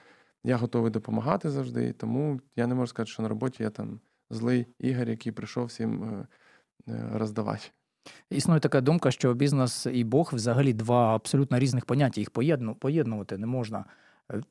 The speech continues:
Speaker 2: ти думаєш, що Бог може благословляти бізнес?
Speaker 1: Я думаю, Бог благословляє людину,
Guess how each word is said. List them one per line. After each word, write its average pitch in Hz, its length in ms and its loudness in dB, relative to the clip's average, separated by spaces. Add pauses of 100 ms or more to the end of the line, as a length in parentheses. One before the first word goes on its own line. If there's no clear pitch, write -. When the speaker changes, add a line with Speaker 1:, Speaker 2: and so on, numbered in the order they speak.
Speaker 2:
ти 151 240 4
думаєш, 131 420 2
що - 220 -2
Бог 131 240 2
може 170 320 2
благословляти 127 600 0
бізнес? 104 520 -6 (1300)
Speaker 1:
Я 120 100 2
думаю, 135 260 4
Бог 131 160 2
благословляє 123 480 0
людину, 117 520 0